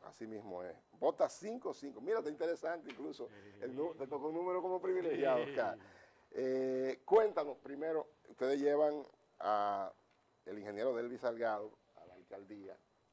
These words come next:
Speaker 1: Es un joven también que lo hemos visto destacándose, moviéndose, y bueno,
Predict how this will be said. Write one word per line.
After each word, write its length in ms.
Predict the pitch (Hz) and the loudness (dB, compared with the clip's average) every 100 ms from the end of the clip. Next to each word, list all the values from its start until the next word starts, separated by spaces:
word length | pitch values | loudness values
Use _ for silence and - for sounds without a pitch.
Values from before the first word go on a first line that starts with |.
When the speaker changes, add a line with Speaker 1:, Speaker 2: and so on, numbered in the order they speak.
| _ 170 90 | _ -20 -20
Speaker 1:
Es 160 | - - | -20 -20
un 120 | 95 | -14
joven 420 | 95 98 101 92 87 - _ _ _ _ _ _ | -6 -4 -4 -8 -16 -20 _ _ _ _ _ _
también 480 | - 90 95 98 98 | -18 -12 -10 -10 -10
que 120 | 92 | -14
lo 80 | 87 | -14
hemos 260 | 95 98 92 | -12 -14 -12
visto 400 | 98 - - - _ _ _ _ _ _ _ 82 85 | -14 -14 -18 -20 _ _ _ _ _ _ _ -20 -20
destacándose, 840 | 87 - 82 101 113 110 101 87 82 | -20 -16 -12 -8 -8 -8 -14 -18 -20
moviéndose, 760 | - 101 117 110 98 - 92 - _ _ _ _ _ _ | -16 -12 -12 -12 -16 -18 -20 -20 _ _ _ _ _ _
y 680 | - 92 92 90 87 85 85 | -14 -12 -10 -10 -10 -12 -6
bueno, 320 | - - 110 | -4 -4 -6